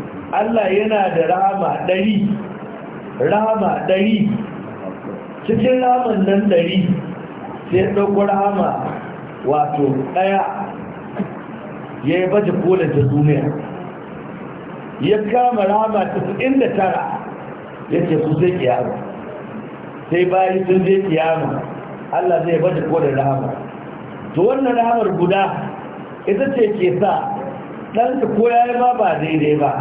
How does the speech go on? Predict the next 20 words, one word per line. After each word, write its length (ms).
ya 400
shiga 260
wata 240
hanyar 260
da 80
ba 140
ta 100
kware 300
ba, 400
in 180
ka 160
gani 300
cikin 200
wani 180
mummunan 540
hali, 380
sai 140
da 120
ka 180
ba 140